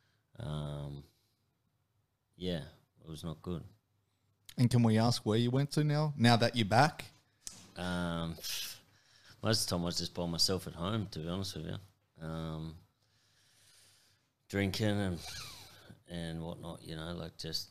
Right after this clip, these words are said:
Speaker 1: I, I didn't train for about two months, which is unheard of for me. I, I've trained pretty much my whole life, you know, like,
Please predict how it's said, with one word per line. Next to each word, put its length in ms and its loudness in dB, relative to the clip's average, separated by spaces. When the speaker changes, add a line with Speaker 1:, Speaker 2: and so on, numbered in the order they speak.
Speaker 1:
I, 80 -2
I 60 -10
didn't 240 -6
train 340 -4
for 140 -10
about 260 -6
two 160 -4
months, 400 -4
which 160 -8
is 240 -10
unheard 400 -4
of 140 -4
for 140 -12
me. 340 -6
I, 200 -8
I've 220 -12
trained 420 -6
pretty 200 -10
much 300 -6
my 80 -20
whole 360 -8
life, 220 -14
you 100 -16
know, 160 -8
like, 220 -10